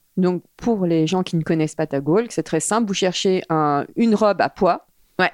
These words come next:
Speaker 1: Vous tapez robe à pois et vous avez toutes les robes à pois de différents créateurs.
Speaker 2: Exactement. Alors après, je pense que pour les gens qui nous écoutent,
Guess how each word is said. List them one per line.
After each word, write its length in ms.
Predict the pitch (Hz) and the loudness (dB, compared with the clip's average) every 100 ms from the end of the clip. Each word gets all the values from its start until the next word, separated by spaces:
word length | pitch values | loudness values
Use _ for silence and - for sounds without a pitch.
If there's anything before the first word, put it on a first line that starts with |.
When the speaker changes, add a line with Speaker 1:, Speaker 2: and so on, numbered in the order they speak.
| _ _ | _ _
Speaker 1:
Vous 60 | 165 | -10
tapez 220 | 151 - | -6 -2
robe 200 | 180 220 | 0 0
à 60 | 156 | 0
pois 360 | - 165 220 - | 0 0 0 -2
et 60 | 202 | -4
vous 140 | 165 | -2
avez 240 | 151 180 - | -2 -2 -4
toutes 140 | - 202 | -8 -2
les 80 | 185 | -2
robes 160 | 165 | -2
à 80 | 139 | -2
pois 180 | 180 196 | 0 0
de 80 | 180 | -2
différents 320 | 160 185 165 | -2 -2 -2
créateurs. 360 | 160 151 - - | -2 -4 -4 -2
Speaker 2:
Exactement. 640 | 185 170 214 - 170 123 - | -2 0 0 0 -2 -2 -2
Alors 180 | 170 165 | 2 2
après, 300 | 170 240 269 | 2 0 -2
je 80 | - | -2
pense 160 | 196 | -4
que 80 | - | -4
pour 160 | 160 170 | -4 -2
les 100 | 170 | -2
gens 120 | 208 | -4
qui 100 | 190 | -2
nous 140 | 175 156 | 0 0
écoutent, 340 | 147 233 - | -2 -4 -4